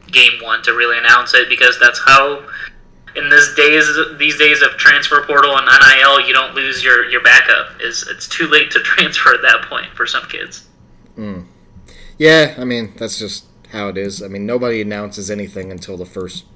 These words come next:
Speaker 2: basically hours before the first game. Uh, all right, well, with that out of the way, Andrew, uh, <laughs> why don't you, why don't you tell us about Georgia Tech? I mean, I've actually,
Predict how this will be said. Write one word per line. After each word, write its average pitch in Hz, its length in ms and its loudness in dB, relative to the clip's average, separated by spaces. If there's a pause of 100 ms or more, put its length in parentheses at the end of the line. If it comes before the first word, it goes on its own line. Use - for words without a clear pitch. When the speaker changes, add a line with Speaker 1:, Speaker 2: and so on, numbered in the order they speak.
(240)
Speaker 2:
basically 117 440 -6
hours 110 380 -4
before 101 300 -8
the 92 80 -12
first 92 260 -14
game. 87 240 -12 (720)
Uh, 127 460 -2 (960)
all 151 100 -2
right, 190 240 6
well, 165 680 4 (460)
with 127 80 -4
that 170 180 4
out 156 120 4
of 139 60 0
the 131 60 0
way, 135 320 0
Andrew, 135 640 0
uh, 95 560 -6 (640)
<laughs> - 640 -20
why 180 140 2
don't 208 120 2
you, 185 160 -2 (140)
why 165 140 0
don't 190 120 2
you 180 60 -2
tell 196 220 2
us 180 100 -4
about 175 240 2
Georgia 170 240 0
Tech? 165 540 -2
I 147 80 -2
mean, 170 180 0 (100)
I've 254 160 0
actually, 240 680 2